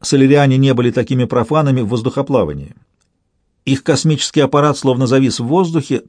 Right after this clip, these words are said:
а компьютер далекой звезды практически мгновенно поднял гравелет ввысь. И хотя присутствие гравитационного взаимодействия, а следовательно и инерции от сопротивления воздуха,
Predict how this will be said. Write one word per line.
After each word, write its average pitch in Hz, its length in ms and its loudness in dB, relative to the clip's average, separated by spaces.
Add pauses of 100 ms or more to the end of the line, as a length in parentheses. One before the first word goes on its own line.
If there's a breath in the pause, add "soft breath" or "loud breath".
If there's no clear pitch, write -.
(380)
а 120 200 -2
компьютер 131 640 0
далекой 117 480 2
звезды 113 480 -2
практически 131 640 -2
мгновенно 123 760 2
поднял 113 460 0
гравелет 123 420 0
ввысь. 101 400 -6 (1160 soft breath)
И 101 80 -8
хотя 127 260 0
присутствие 160 680 0
гравитационного 135 760 -2
взаимодействия, 120 880 0
а 104 200 -6
следовательно 101 720 -2
и 101 300 -6
инерции 117 420 -2
от 95 100 -4
сопротивления 110 640 -2
воздуха, 98 540 -4